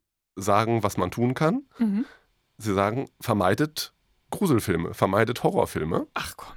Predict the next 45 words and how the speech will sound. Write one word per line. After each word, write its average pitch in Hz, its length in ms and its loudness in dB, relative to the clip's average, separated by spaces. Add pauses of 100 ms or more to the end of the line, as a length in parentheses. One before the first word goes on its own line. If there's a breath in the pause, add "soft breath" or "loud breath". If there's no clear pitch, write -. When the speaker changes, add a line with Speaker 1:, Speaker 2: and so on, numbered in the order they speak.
Speaker 1:
Ähm, 113 380 2 (460)
haltet 135 380 0
eine 117 200 2
gute 120 240 -2
Schlafhygiene 139 680 2
ein. 196 240 2 (1000)
Also 107 320 4
das 107 240 -4
heißt, 104 320 -2
Handy 117 340 2
weg, 123 300 0 (340 soft breath)
nicht 110 160 -2
mehr 107 220 4
schwer 104 280 2
essen, 139 280 0
regelmäßig 113 840 0
zur 110 180 -4
gleichen 113 460 2
Zeit 143 220 2
ins 135 120 -6
Bett 131 160 0
und 120 80 -4
zur 117 120 -2
gleichen 117 200 0
Zeit 123 200 -2
aufstehen, 117 320 0
ja 101 140 2
auch 92 140 0
am 92 120 -2
Wochenende. 120 500 2 (840 loud breath)
Ähm, 120 380 0
achtet 123 300 0
auf - 320 -2
gutes 120 260 -4
Stressmanagement, 143 760 0
also 117 220 4
wenn 110 100 6
der 107 100 2
Tag 107 240 0
stressig 117 340 -2
war, 117 160 4
macht 110 240 -2
Entspannung, 110 560 0
aktive 139 420 -4
Entspannung. 110 600 0